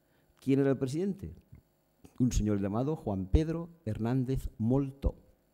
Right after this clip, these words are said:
Su nombre no nos dice nada, pero si hurgamos por internet nos enteramos que este señor era, hasta el pasado veinte de noviembre, día de las elecciones,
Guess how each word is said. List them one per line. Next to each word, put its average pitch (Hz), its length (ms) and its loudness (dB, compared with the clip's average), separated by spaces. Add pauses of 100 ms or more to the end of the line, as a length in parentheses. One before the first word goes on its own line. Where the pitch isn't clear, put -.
(760)
Su - 160 -6
nombre 104 280 2
no 85 100 0
nos 85 140 -4
dice 110 180 -2
nada, 131 320 0 (460)
pero 101 180 -4
si - 140 -10
hurgamos 95 460 -4
por 92 160 -8
internet 98 440 -8
nos 87 160 -8
enteramos 90 460 -8
que - 80 -10
este 90 160 -10
señor 92 360 -4 (400)
era, 110 420 -2
hasta - 220 -2
el 82 80 -6
pasado 101 340 -10
veinte 107 260 -6
de 95 100 -6
noviembre, 95 480 -6
día 98 200 -8
de 78 60 -10
las 85 100 -12
elecciones, 90 580 -6